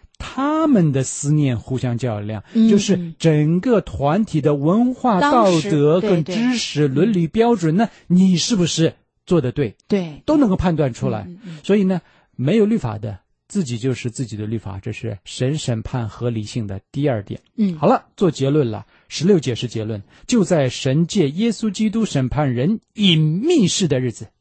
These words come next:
Speaker 1: 注重隐秘式的日子，“照着我的福音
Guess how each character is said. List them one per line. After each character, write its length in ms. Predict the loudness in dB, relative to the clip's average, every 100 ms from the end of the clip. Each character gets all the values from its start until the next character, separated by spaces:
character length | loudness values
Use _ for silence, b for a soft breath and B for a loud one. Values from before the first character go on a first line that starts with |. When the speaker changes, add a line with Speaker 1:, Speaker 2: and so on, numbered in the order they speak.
| _
Speaker 1:
注 140 | -2
重 200 | 0 0 -2 _
隐 240 | -4 0 2
秘 380 | 2 4 4 2
式 160 | -2
的 120 | -2
日 100 | -4
子 140 | -8 -14 b b -4
，“照 200 | 0 0
着 160 | -2
我 300 | -4 -4 -8
的 140 | -6 -8
福 300 | -8 -12 -8
音 240 | -2 -2